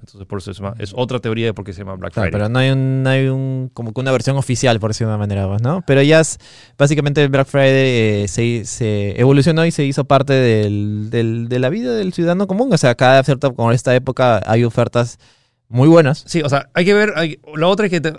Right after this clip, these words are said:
Speaker 1: hay que ver también dónde, cuándo ocurre Black Friday. Ocurre siempre, eh, o sea, se ha denominado es-, el día después de acción de, el Día de Acción de Gracias,
Speaker 2: Gracias.
Speaker 1: eh, Thanksgiving, que normalmente es el, uno de los últimos jueves de noviembre,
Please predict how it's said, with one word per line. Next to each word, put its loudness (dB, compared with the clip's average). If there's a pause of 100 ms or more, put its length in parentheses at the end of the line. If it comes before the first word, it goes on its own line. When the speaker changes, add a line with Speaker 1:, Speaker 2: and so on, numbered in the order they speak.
(140)
Speaker 1:
hay -6
que -2
ver 0
también -2
dónde, 0
cuándo -2
ocurre -6
Black -2
Friday. -4
Ocurre -4
siempre, -4 (140)
eh, -4
o -12
sea, -10 (100)
se -8
ha -2
denominado -2
es-, -6 (120)
el -6
día 2
después -2
de -2
acción -4
de, -6
el -10
Día -4
de -4
Acción -8
de -6
Gracias, 0
Speaker 2:
Gracias. -2
Speaker 1:
eh, -8
Thanksgiving, -4
que -20 (200)
normalmente -6
es -6
el, -6
uno -6
de -4
los -6
últimos -4
jueves -4
de -2
noviembre, -4